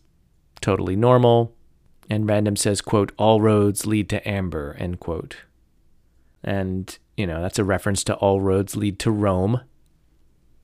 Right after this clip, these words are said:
And I think this is a good time to pause for a moment and talk about shadows and shadow shifting. So in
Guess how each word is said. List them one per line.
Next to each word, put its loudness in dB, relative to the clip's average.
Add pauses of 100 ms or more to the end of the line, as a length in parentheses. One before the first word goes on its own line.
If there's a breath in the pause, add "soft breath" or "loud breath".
(160)
And 6
I 8
think 6
this 2
is -2
a -2
good -2
time -2
to -6
pause 0
for -4
a 0
moment -2
and -6
talk -4
about -2
shadows -4 (720)
and -10
shadow 0
shifting. -6 (800)
So 0
in 0